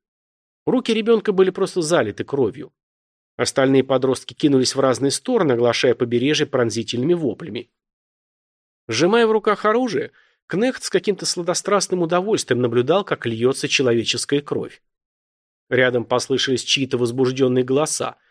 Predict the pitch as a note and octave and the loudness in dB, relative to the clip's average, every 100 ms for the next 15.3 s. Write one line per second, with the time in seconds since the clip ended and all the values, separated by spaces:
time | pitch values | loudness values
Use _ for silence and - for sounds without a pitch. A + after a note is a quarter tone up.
0 | _ _ D#3 - F#3+ - A3+ C#4 - C3+ | _ _ -6 -6 -6 -2 -2 -2 -2 -2
1 | B2+ D#3+ B3 C4 D#3 - D#3 D#3 A#3 A3+ | 2 0 0 -4 -6 -6 -4 -4 -2 -4
2 | - C#3+ B2+ A#2+ F3+ G#3+ - C#3 C3+ A#2 | -4 -2 0 2 0 0 -2 -4 -2 0
3 | A#2 C#3 C3+ C#3 A#2 - A2+ - _ _ | -2 -2 0 0 0 -4 -12 -14 _ _
4 | _ _ _ _ _ _ _ C3 C3 C3+ | _ _ _ _ _ _ _ 0 2 2
5 | C3 C3 - B2+ B2 C3+ C3 B2 - A#2 | 2 0 0 0 0 0 2 0 0 -4
6 | C3 A#2 A2 B2+ - B2 A#2+ A#2 - F3+ | -2 -2 0 -2 0 0 0 -2 -2 -2
7 | F#3 B2 - C3+ B2 - B2+ A#2+ A2+ B2 | -2 -4 0 0 0 0 0 0 -2 -4
8 | A#2+ - D3+ E3+ B2 - - _ _ _ | -4 0 0 0 -2 -6 -10 _ _ _
9 | B3 A3 G#3 F#3+ D3 C3 B2+ - C3 C#3+ | -4 2 4 4 2 0 -2 0 -2 0
10 | A#3+ C4 G3+ B2 A#2+ - A#2 - C#3 C3 | -2 0 0 2 0 0 -4 -4 -4 -4
11 | A2 A#2 - _ _ _ _ _ _ _ | -6 -6 -10 _ _ _ _ _ _ _
12 | _ _ _ - - F#3+ B3 A#3+ G#3 G#3 | _ _ _ -8 -2 0 2 4 4 4
13 | G#3+ G3+ - G#3 G3+ G3+ - G#3 A3 - | 2 0 0 2 2 2 -2 -4 -4 -2
14 | B2 C3 C3+ E3+ E3+ D#3+ C#3+ C3+ D3+ E3+ | 0 2 0 0 -2 -2 -2 -4 -6 -6
15 | B2+ A2+ G#2 | -6 -10 -12